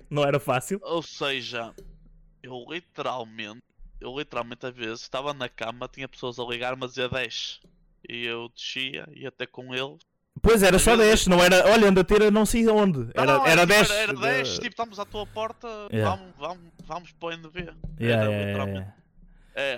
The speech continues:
Speaker 2: às vezes estava eu, às vezes estava eu, tipo, já pronto para dormir, imagina, não tinha planos de sair.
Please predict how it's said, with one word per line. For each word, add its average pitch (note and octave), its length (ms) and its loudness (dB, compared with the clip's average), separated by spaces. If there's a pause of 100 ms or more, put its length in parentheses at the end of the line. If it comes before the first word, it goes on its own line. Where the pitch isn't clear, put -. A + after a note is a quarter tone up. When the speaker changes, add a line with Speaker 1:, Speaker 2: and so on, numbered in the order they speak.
Speaker 2:
às C#3 80 -8
vezes F#3 180 -8
estava F#3 280 -4
eu, D#3+ 260 -6
às D3+ 120 -6
vezes F3+ 140 -8
estava E3 280 -6
eu, C#3+ 120 -6
tipo, B2 560 -20
já D3+ 260 -6
pronto D#3+ 320 -16
para C3 160 -6
dormir, B2 400 -12 (180)
imagina, B2+ 180 -14
não C3 120 -14
tinha D3 160 -8
planos C3 320 -8
de - 100 -20
sair. C#3+ 400 -8